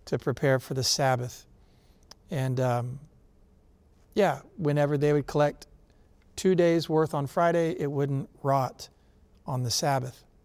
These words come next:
Whereas if they tried to do that on any other day, it would be spoiled the next day. So again, verse eleven, Jesus teaching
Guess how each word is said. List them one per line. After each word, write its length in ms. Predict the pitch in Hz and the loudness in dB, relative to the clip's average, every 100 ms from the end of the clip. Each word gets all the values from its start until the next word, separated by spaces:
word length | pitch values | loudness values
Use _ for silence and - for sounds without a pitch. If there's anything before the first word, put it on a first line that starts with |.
| _ _ _ - | _ _ _ -4
Whereas 260 | 165 143 135 | 4 4 4
if 100 | 127 | 0
they 120 | - | -2
tried 240 | - 156 143 | 0 0 0
to 60 | |
do 160 | 151 151 | 0 2
that 200 | 143 151 | 0 -2
on 140 | 147 | -6
any 180 | 156 143 | -2 0
other 220 | 160 226 | 2 2
day, 280 | 147 131 139 - - _ _ _ | 0 -2 -6 -14 -20 _ _ _
it 140 | 147 151 | -6 -4
would 120 | 127 | -2
be 120 | 139 | -2
spoiled 560 | 117 - 180 185 135 127 | -4 -4 0 2 2 0
the 40 | |
next 340 | 127 131 - - | -6 -8 -10 -8
day. 280 | 127 131 - _ _ _ - _ _ _ _ _ _ _ | -10 -10 -16 _ _ _ -20 _ _ _ _ _ _ _
So 180 | - 190 | 4 6
again, 380 | 180 247 220 175 | 6 6 4 6
verse 240 | 196 - | 6 6
eleven, 500 | 254 165 156 175 208 - - | 4 4 6 2 0 -4 -8
Jesus 680 | 143 151 185 202 208 202 - | -2 4 4 6 4 4 0
teaching 580 | - 202 190 220 202 | 0 0 2 0 0